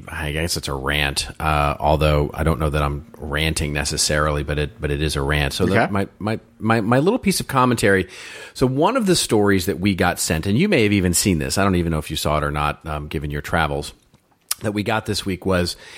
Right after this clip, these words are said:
Speaker 1: an ad for McDonald's, uh, in the U K. Um, did you see this, this ad or the, the pushback and the blowback
Speaker 2: I don't
Speaker 1: therein?
Speaker 2: think I saw it, so go ahead and give me
Speaker 1: So,
Speaker 2: the details.
Speaker 1: yeah, so the ad itself is,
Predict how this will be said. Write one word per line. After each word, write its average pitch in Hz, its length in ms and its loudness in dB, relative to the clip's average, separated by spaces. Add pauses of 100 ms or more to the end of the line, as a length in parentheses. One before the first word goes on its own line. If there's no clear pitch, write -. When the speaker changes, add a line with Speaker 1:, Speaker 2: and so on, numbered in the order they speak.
(140)
Speaker 1:
an 107 100 2
ad 110 380 2
for 92 680 4
McDonald's, 90 760 2 (100)
uh, 87 280 0
in 92 200 0
the 90 100 2
U 87 180 2
K. 78 380 -2 (460)
Um, 90 480 0
did 107 160 0
you 156 80 4
see 175 160 2
this, 165 240 2 (100)
this 135 240 -2
ad 135 260 4
or 101 160 4
the, 92 320 4
the 90 120 -2
pushback 117 680 0
and 98 120 0
the 85 40 -2
blowback 110 460 4 (100)
Speaker 2:
I 131 180 2
don't 202 100 4
Speaker 1:
therein? 107 120 2
Speaker 2:
think 143 180 0
I 120 100 6
saw 104 280 4
it, 82 100 -2
so 98 160 0
go 110 160 4
ahead 110 180 4
and 95 60 -2
give 98 120 4
me 92 60 2
Speaker 1:
So, 104 80 4
Speaker 2:
the - 40 2
details. 87 220 -2
Speaker 1:
yeah, 120 240 4
so 135 180 4
the 135 200 4
ad 165 260 4
itself 123 560 2
is, 101 260 2